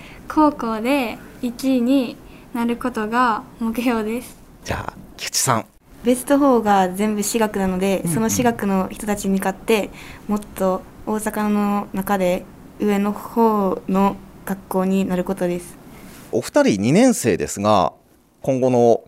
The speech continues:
Speaker 2: 希望進路なんかも決められてたりしますか？菊池さん、お願いします。
Speaker 3: えー、私は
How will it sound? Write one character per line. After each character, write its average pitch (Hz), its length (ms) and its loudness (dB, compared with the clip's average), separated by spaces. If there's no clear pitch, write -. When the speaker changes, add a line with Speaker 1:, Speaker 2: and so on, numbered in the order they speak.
Speaker 2:
希 123 140 0
望 165 240 6
進 226 300 2
路 98 320 6
な 92 120 -4
ん 95 60 -6
か 92 100 -6
も 98 280 2
決 - 140 -10
め 101 80 -2
ら 104 140 0
れ 98 60 -2
て 110 100 -2
た 107 100 -2
り 82 120 -4
し - 120 -10
ま 87 100 -4
す - 120 -8
か？ - 200 -2
菊 - 160 -12
池 - 100 -4
さ 90 160 -2
ん、 87 100 -6
お 90 60 -4
願 73 200 -4
い 73 40 -8
し - 100 -12
ま 58 200 -4
す。 - 220 -18
Speaker 3:
え 220 120 -6
ー、 214 40 -4
私 214 380 -6
は 240 300 2